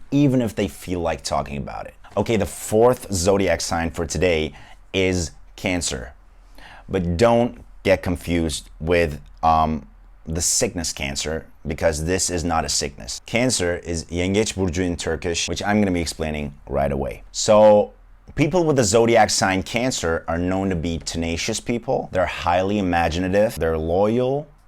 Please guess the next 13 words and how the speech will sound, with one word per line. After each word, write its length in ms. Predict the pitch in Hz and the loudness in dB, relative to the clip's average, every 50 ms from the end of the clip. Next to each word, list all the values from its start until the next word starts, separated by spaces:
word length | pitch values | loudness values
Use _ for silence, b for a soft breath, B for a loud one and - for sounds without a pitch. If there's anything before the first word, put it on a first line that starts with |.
| _ - - | _ 0 0
but 120 | 147 139 | 0 2
also 360 | - 170 180 - - - 165 | 2 0 0 2 2 2 2
emotional. 760 | 147 127 117 110 104 104 107 104 - 90 80 78 78 85 104 - | 4 4 4 4 4 4 2 0 -2 -2 -2 -4 -4 -6 -8 0
Very 280 | 71 104 98 107 117 | 2 4 4 4 4
sympathetic 720 | 117 - - 127 113 104 104 - - - 82 78 85 80 - | 2 0 0 0 0 -2 -4 -2 2 4 4 4 2 0 0
people. 480 | - 98 90 - 113 113 117 131 139 - - - b b b b - | -2 -2 0 2 2 2 2 2 -2 -8 -14 -20 b b b b -4
When 260 | 90 98 117 135 147 | 0 2 4 4 4
it 180 | 156 143 143 | 2 0 -4
comes 340 | - - 135 131 135 127 - | -2 0 2 2 2 2 0
to 80 | - 101 | 0 2
their 200 | 90 107 104 104 | 2 4 4 4
negative 560 | 104 101 101 104 95 92 82 76 - - - | 4 4 4 2 2 2 0 -2 -6 -8 -12
parts 640 | - - 78 71 62 60 - - - - - - | 0 2 4 4 4 0 -4 -10 -8 -8 -6 -8